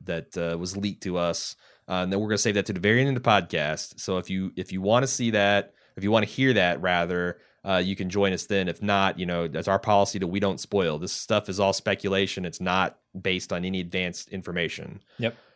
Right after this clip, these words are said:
Speaker 1: Anyway, Gary A says, "The second the mask figure moved into the frame, I immediately thought of the mo-, movie Judex, a French film from nineteen sixty-three based on an old serial.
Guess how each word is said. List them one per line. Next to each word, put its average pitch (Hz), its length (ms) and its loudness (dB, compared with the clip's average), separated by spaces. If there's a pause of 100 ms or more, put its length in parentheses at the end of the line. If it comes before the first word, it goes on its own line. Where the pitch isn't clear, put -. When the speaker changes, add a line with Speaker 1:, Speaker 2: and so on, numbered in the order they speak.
Speaker 1:
Anyway, 139 320 6
Gary 151 340 10
A 82 300 6 (720)
says, 123 300 4
"The 120 40 2
second 208 320 6
the 170 80 6
mask 151 420 6
figure 131 280 2
moved 123 300 4
into 117 320 0
the 101 60 0
frame, 95 440 2
I 90 100 2
immediately 123 360 2
thought 113 240 4
of 98 80 0
the 95 60 -4
mo-, 101 360 0
movie 101 340 -2
Judex, 92 800 -2 (440)
a 98 80 0
French 156 340 0
film 143 240 2
from 110 160 -4
nineteen 127 280 0
sixty-three 120 520 -2
based 113 460 2
on 101 180 0
an 98 80 -2
old 107 300 2
serial. 71 580 -4